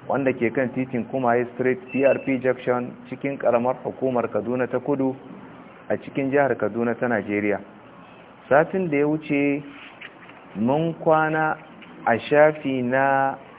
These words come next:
talatin da tara, a shafi na talatin da bakwai, darasi na ɗari da biyu, wato cikin ɓangare biyu na littafin, kamar yadda muka sha bayani.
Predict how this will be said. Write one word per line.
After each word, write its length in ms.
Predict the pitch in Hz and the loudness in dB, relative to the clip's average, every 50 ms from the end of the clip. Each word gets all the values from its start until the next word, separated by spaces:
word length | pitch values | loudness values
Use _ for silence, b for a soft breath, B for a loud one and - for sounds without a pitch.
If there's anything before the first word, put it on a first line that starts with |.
| - - - - - - - - | -20 -20 -20 -20 -20 -6 0 2
talatin 520 | 120 117 117 107 104 - - 147 147 139 | 4 4 4 4 2 2 -2 -4 0 2
da 120 | 123 104 | 2 2
tara, 260 | 98 - 117 110 101 - - - - - - - - - - - - - - - - - - - - - - - - - - | 4 4 6 6 6 4 0 -6 -14 -16 -18 -18 -18 -18 -18 -18 -20 -20 -20 -20 -20 -20 -20 -20 -20 -20 -20 -20 -20 -12 -8
a 60 | - 107 104 | -8 -8 -2
shafi 380 | - 143 143 156 156 147 139 131 | 4 6 6 6 6 2 -2 -2
na 100 | 139 143 | -2 -2
talatin 800 | 143 - 131 110 110 110 107 101 - - - 156 156 156 147 135 | 0 2 2 4 6 4 4 2 -2 -4 -4 -2 -2 -2 4 4
da 100 | 127 107 | 4 4
bakwai, 480 | 95 - 127 127 - - 117 92 - - - - - - - - - - - - - - - - - - - | 6 6 6 6 6 4 2 2 0 -4 -12 -18 -20 -20 -20 -20 -20 -20 -20 -20 -20 -20 -20 -18 -2 4 6
darasi 400 | 139 151 156 135 - - 135 139 | 8 8 8 6 2 0 -2 0
na 120 | 147 147 - | 0 0 2
ɗari 300 | 143 131 120 123 127 117 | 2 2 2 2 2 2
da 100 | 117 101 | 0 0
biyu, 240 | 82 98 98 104 - - - - - - - - - - - - - | 0 -2 -4 -4 -6 -6 -10 -16 -20 -20 -20 -20 -20 -20 -20 -4 4
wato 260 | - 110 110 - 120 | 4 4 4 4 0
cikin 300 | 113 - - - 151 - 151 | -6 -6 -4 -4 -4 -2 0
ɓangare 400 | 156 160 156 151 165 156 143 127 | -2 0 4 4 4 6 4 4
biyu 140 | 110 120 123 | 2 2 2
na 100 | 123 123 123 | 2 2 2
littafin, 460 | 135 127 - - 135 135 135 131 120 - | 2 0 2 0 0 0 0 -2 -4 -2
kamar 200 | 107 107 123 127 | 0 0 0 0
yadda 120 | 117 110 | 0 -2
muka 160 | 113 113 117 | -2 -2 -4
sha 180 | 110 - 113 110 | -2 2 2 2
bayani. 380 | 104 104 98 98 98 98 90 | 4 4 4 4 2 2 -2